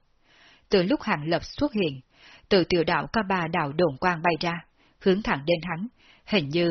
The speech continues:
đã phát hiện ra sự tồn tại của hắn. Thần sắc Hàng Lập bất động, hai tay chắp sau lưng, trôi nổi trên không trung chờ đợi. Đồn quang chợt tắt, hiện ra ba tu sĩ, hai nam, một nữ,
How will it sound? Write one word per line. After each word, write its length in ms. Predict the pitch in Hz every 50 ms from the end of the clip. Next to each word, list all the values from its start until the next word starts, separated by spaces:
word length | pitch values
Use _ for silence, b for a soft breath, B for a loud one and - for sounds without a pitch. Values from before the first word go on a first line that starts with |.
| 165 170
đã 100 | 180 151
phát 240 | - - 262 277 -
hiện 200 | 220 175 143 135
ra 160 | 170 180 175 170 160
sự 240 | - - - 175
tồn 240 | 151 - 185 170 151
tại 220 | - 170 160 147 147 -
của 120 | - 170 160
hắn. 260 | 165 165 165 196 247 - _ _ _ B B B B B B B
Thần 160 | - 220 180 185 - -
sắc 140 | 302 302 -
Hàng 220 | 226 190 147 147
Lập 140 | 165 156 - _
bất 200 | 240 285 - -
động, 240 | - 180 156 139 135 b b b b b
hai 200 | b - 202 160
tay 260 | - - 180 165 151 147 -
chắp 160 | - 240 254
sau 260 | - - - 196 175
lưng, 240 | 156 151 170 170 160 151 - _ _ _ _
trôi 140 | - 240 220
nổi 220 | 180 185 170 139 135 -
trên 200 | - 190 170 156
không 240 | - - 196 175 156 147
trung 220 | - 185 170 165 156 -
chờ 160 | - - 175 151
đợi. 280 | 151 170 165 139 139 139 _ _ _ _ B B B B B B B B B B
Đồn 240 | 185 196 180 147 131
quang 240 | - 180 175 160 147
chợt 260 | - 180 156 - _
tắt, 140 | 220 262 294 b b b b b b b
hiện 240 | - 214 170 151 143
ra 160 | 185 180 175 170 160 180
ba 140 | 190 175
tu 180 | 160 - 196 170
sĩ, 340 | 156 - 190 165 139 139 156 - _ _
hai 240 | _ - 214 202 175
nam, 300 | 151 165 175 175 175 165 160
một 220 | 185 196 180 147
nữ, 240 | 170 180 165 - 147